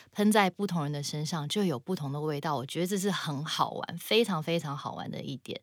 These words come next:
就是好像是每个人本身他有一个，you know，体味，you know，然后每个人的体温都会有一点点的落差，然后那一点点的落差就会让同一款，嗯，香氛就是有很多不同的表现。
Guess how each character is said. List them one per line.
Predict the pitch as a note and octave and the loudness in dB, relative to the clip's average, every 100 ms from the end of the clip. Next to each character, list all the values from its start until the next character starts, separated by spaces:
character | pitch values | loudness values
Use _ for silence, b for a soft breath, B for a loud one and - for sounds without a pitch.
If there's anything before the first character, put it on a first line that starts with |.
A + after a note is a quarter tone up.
| B B B | B B B
就 | A3+ | 2
是 | A#3 | 4
好 | G3+ | 8
像 | F3 | 8
是 | B3 | 8
每 | C#4 E3+ | 6 8
个 | G#3 | 8
人 | G#3+ F#3 | 8 6
本 | D#3+ | 4
身 | E3+ | 6
他 | A3 A#3 | 8 8
有 | E3+ - B B B | 6 2 B B B
一 | F3+ | 4
个， | G3 _ - - _ | 4 _ -20 -20 _
you | D#3+ D3 | -4 -2
know， | D3+ | -4
体 | - D3+ | -6 0
味， | F3 D#3+ - | 2 2 -2
you | - D3+ | -6 -4
know， | G3+ - B B | -4 -8 B B
然 | F#3 | 4
后 | A#3+ B3 | 8 8
每 | A#3 | 8
个 | G3+ - C#4+ C4+ | 6 8 8 10
人 | A#3 | 8
的 | A3 G#3+ B B B B | 8 6 B B B B
体 | - A3 | 6 8
温 | G#3 B3 C#4+ D#4+ | 10 10 10 8
都 | F4 F4 | 6 10
会 | G4 | 10
有 | C#4+ F3+ | 8 8
一 | E4 | 6
点 | A#3+ G3+ | 8 8
点 | G#3 E3 | 6 4
的 | |
落 | D#3 G3 | 2 2
差， | E3 F3 D#3 | 2 0 0
然 | |
后 | F3+ | 2
那 | D4+ E4+ | 4 4
一 | E4 | 4
点 | B3 F#3 | 2 4
点 | F3 | 2
的 | C#3+ | 0
落 | E3+ D#3 | 0 0
差 | D#3 D#3 | -2 -4
就 | F#3 | 0
会 | F3 | 0
让 | F3+ C#3+ | 0 -2
同 | - D3+ | -4 -2
一 | E3+ | -2
款， | D#3 B2 - B B B - | -2 -6 -8 B B B -2
嗯， | D#3 D3+ E3 - b b | -2 -2 -6 -12 b b
香 | - E3 E3+ | -4 0 0
氛 | D#3 D#3 D#3+ D#3+ _ _ - | 0 0 -2 -6 _ _ -6
就 | F3 | -2
是 | D#3+ | 0
有 | D#3 C3+ | -2 -2
很 | C#3 D3 | -4 -4
多 | |
不 | E3 G#3 | -4 -4
同 | - C#3+ C3+ | -6 -4 -4
的 | C3 | -4
表 | - - - | -4 -6 -4
现。 | - - | -4 -4